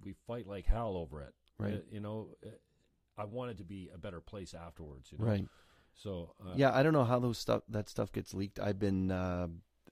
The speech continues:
Speaker 2: people say I re-, leaked the Bridge report. Uh,
Speaker 1: Oh,
Speaker 2: I
Speaker 1: you were accused of that?
Speaker 2: Yeah, yeah, of
Speaker 1: Okay.
Speaker 2: course. Um, I wasn't even in town. I think it was March break or something when that, or wherever we were.
Speaker 1: I
Speaker 2: I don't know.
Speaker 1: hadn't
Speaker 2: It was
Speaker 1: heard
Speaker 2: last
Speaker 1: that.
Speaker 2: year. And, um,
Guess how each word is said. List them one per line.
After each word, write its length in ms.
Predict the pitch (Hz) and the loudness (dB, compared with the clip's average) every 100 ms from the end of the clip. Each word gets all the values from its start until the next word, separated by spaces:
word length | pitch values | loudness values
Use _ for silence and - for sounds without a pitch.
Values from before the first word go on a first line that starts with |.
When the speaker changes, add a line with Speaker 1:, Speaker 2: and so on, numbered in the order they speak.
| _ - | _ -8
Speaker 2:
people 260 | 101 101 | -6 -6
say 260 | 87 98 90 | -6 -2 -2
I 160 | 90 90 | -2 -4
re-, 160 | 87 - | -4 -6
leaked 300 | 95 90 - | -8 -8 -8
the 200 | 87 82 - | -8 -8 -8
Bridge 240 | 92 82 - | -6 -4 -6
report. 420 | 80 - 90 - _ - _ _ _ - | -12 -8 -8 -8 _ -20 _ _ _ -6
Uh, 120 | 90 | 0
Speaker 1:
Oh, 200 | 120 113 | 0 2
Speaker 2:
I 80 | 117 | 4
Speaker 1:
you 80 | 131 | 4
were 140 | 131 | 4
accused 320 | 131 135 123 110 | 0 -2 -6 -4
of 80 | |
that? 200 | 117 147 - | -6 -6 0
Speaker 2:
Yeah, 240 | 240 311 | 2 4
yeah, 180 | 98 123 | 4 4
of 160 | - 90 | 2 0
Speaker 1:
Okay. 80 | |
Speaker 2:
course. 320 | - 110 107 - _ _ _ - | 0 0 -2 -14 _ _ _ -4
Um, 320 | 110 104 98 80 | 0 2 2 2
I 60 | |
wasn't 240 | 117 139 113 | 4 6 6
even 180 | 98 92 | 4 2
in 60 | |
town. 280 | - 120 101 | 0 0 0
I 20 | |
think 100 | 98 | 0
it 40 | 123 | -2
was 100 | 90 | -2
March 260 | 87 92 | -4 -4
break 260 | - 110 - | -4 -4 -4
or 60 | - | -8
something 260 | 95 85 | -8 -6
when 140 | 92 90 | -4 -4
that, 180 | 90 - - | -6 -10 -14
or 60 | 87 | -12
wherever 380 | 85 85 87 85 | -10 -6 -6 -6
we 140 | 82 82 | -6 -2
were. 260 | 85 85 | -2 0
Speaker 1:
I 60 | - | 0
Speaker 2:
I 20 | |
don't 100 | 92 | 0
know. 60 | 87 | 0
Speaker 1:
hadn't 20 | |
Speaker 2:
It 40 | |
was 80 | 87 | -2
Speaker 1:
heard 60 | 90 | 0
Speaker 2:
last 220 | 87 90 | -2 -2
Speaker 1:
that. 60 | - | -2
Speaker 2:
year. 160 | 92 92 - - - - | -2 -4 -12 -20 -20 -6
And, 400 | 104 101 98 92 | 0 4 4 4
um, 520 | 95 92 92 87 92 | 2 2 0 -2 -4